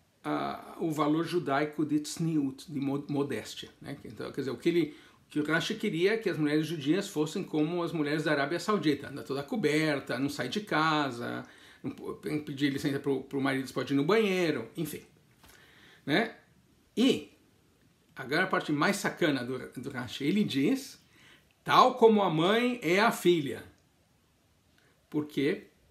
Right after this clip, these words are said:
pensa porque nós sabemos que, no caso da Leia, ela é a única das, das matriarcas que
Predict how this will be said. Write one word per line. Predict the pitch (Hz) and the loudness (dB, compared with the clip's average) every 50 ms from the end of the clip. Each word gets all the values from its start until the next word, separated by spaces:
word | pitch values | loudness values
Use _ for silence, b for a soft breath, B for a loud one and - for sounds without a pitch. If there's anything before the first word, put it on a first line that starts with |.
| _ _ _ | _ _ _
pensa | - 120 127 135 - - - 220 262 - - b b b b b b b b b b _ - | -6 -6 -4 -6 -6 -4 -2 -4 -4 -4 -10 b b b b b b b b b b _ -12
porque | - 135 | -8 -6
nós | 135 135 - | -6 -4 -4
sabemos | - 135 139 170 196 226 208 151 151 - | -4 0 2 4 4 4 2 0 -2 -4
que, | - - - - - - _ _ _ | -4 -4 -4 -4 -6 -12 _ _ _
no | - - | -16 -12
caso | - 135 131 135 131 | -10 -8 -8 -6 -6
da | 123 120 117 | -6 -6 -4
Leia, | 127 139 170 202 220 208 139 90 - 120 - _ _ _ _ _ _ _ - - - - _ _ _ _ _ | -2 0 2 2 2 2 0 -2 -6 -10 -14 _ _ _ _ _ _ _ -20 -20 -20 -20 _ _ _ _ _
ela | - 151 156 165 | -2 -2 0 0
é | 147 | 0
a | 123 | 0
única | 135 151 190 214 196 147 - - 120 120 | 0 0 2 2 0 0 -2 -6 -8 -8
das, | 120 120 117 120 120 - - - - - - _ _ - | -8 -8 -8 -8 -10 -12 -14 -16 -18 -20 -20 _ _ -20
das | 147 131 147 131 139 | -16 -14 -12 -10 -8
matriarcas | 131 117 - - 123 127 139 160 214 - - - 135 - - | -8 -8 -6 -6 -6 -2 0 0 0 -2 -2 -4 -6 -6 -8
que | - - 135 B | -10 -12 -12 B